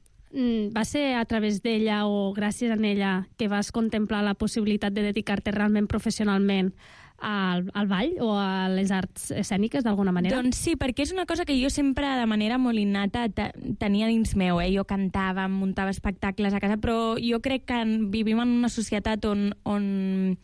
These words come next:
Speaker 2: potser la part artística o, mm, està... Penso, és una opinió personal, eh, però a vegades no es valora com una altra feina i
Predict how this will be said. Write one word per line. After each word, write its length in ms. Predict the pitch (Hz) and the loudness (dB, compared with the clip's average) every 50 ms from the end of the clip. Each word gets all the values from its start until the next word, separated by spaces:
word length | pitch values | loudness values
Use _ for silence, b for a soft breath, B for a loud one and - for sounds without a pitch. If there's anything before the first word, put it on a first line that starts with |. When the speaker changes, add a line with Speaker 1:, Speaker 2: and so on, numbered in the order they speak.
| B B B B B B B B B B B B - _ _ _ 233 | B B B B B B B B B B B B -20 _ _ _ -2
Speaker 2:
potser 540 | 240 208 - - 247 233 226 226 240 240 220 | -2 -2 -2 -2 0 0 2 2 2 2 0
la 140 | 233 226 208 | 0 -2 -2
part 160 | - 233 233 | -2 -2 -2
artística 840 | 233 233 208 - - 254 254 226 - - 233 - - 208 196 190 190 190 | -2 -4 -4 -2 0 0 0 0 0 -4 -6 -4 -2 0 0 2 2 2
o, 240 | 190 190 - 104 - - | 2 2 0 -2 -6 -8
mm, 240 | - 135 135 - - - | -8 -8 -8 -6 -4 -4
està... 560 | 214 - - - 233 214 220 226 233 240 226 - 226 233 - - 226 - | -4 -4 -2 -4 -2 -2 0 0 0 0 -2 -2 -4 -4 -6 -6 -8 -4
Penso, 540 | - 254 254 262 247 - - 214 185 180 - | -2 0 0 0 0 0 0 0 0 0 0
és 200 | - 196 190 185 | -2 -2 -2 -2
una 180 | 214 220 220 214 | 0 0 0 0
opinió 300 | 202 185 220 202 202 196 | 0 0 0 0 0 0
personal, 480 | 202 208 196 - 220 214 208 196 190 185 | 0 -2 -2 -2 -2 0 0 0 0 2
eh, 120 | 180 202 | 0 0
però 280 | 214 - 226 208 202 196 | 0 0 0 0 2 2
a 100 | 190 190 | 2 2
vegades 460 | 185 190 190 196 202 214 220 233 220 233 | 2 0 0 0 0 0 0 0 0 0
no 300 | 226 226 226 220 220 220 | 2 2 2 2 2 0
es 120 | 214 196 | 0 0
valora 400 | 208 214 208 220 220 220 214 202 | 0 0 2 2 2 0 0 -2
com 200 | 196 - 202 202 | -2 -2 0 0
una 140 | 196 202 196 | 0 2 0
altra 240 | 202 190 - 202 190 | 0 0 0 -2 -2
feina 540 | - - 220 226 233 233 226 220 226 285 330 B B B B B B 254 208 B | -2 0 0 0 2 2 2 2 2 0 0 B B B B B B -14 -10 B
i 160 | - 262 | 0 2